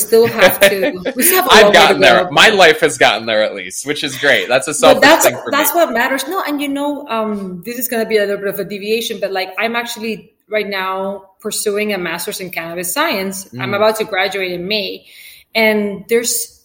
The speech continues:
Speaker 1: many clinicians in the program, which I thought was gonna be mostly people from the industry. But
Speaker 2: Yeah.
Speaker 1: there's a lot of people with medical background, and I'm like, "Oh my God, it's happening." Like, we're learning
Speaker 2: Yeah.
Speaker 1: about the endocannabinoid system. Like, this is, is really coming true. And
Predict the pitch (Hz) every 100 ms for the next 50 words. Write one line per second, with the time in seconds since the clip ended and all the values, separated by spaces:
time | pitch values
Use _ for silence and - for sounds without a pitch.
0 | _ 208 208 269 330 240 - - 226 208
1 | 302 415 185 - - - - 220 202 208
2 | 214 190 175 214 214 - 262 277 240 220
3 | 214 202 208 202 196 214 208 196 202 -
4 | 185 165 - 262 302 190 - - 87 -
5 | - - - 226 226 285 294 247 220 262
6 | 262 254 254 233 226 214 202 208 208 -
7 | 196 285 - 190 175 180 185 _ _ _
8 | _ 214 214 214 214 220 247 233 269 -
9 | - 226 - 269 - 214 190 185 185 175
10 | 180 - 220 233 220 285 392 254 214 208
11 | 226 226 254 269 285 233 320 311 240 240
12 | 233 226 214 208 214 277 330 - - 254
13 | 247 226 254 285 320 320 277 269 285 277
14 | - 294 254 202 202 214 202 190 -